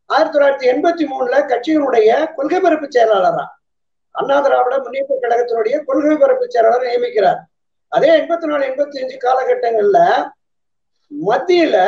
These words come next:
நாடாளுமன்ற மாநிலங்களவை உறுப்பினராக நியமிக்கிறார்.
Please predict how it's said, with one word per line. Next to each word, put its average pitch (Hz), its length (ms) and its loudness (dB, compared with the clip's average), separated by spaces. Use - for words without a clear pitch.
நாடாளுமன்ற 285 760 -2
மாநிலங்களவை 277 920 0
உறுப்பினராக 262 640 0
நியமிக்கிறார். 233 600 -2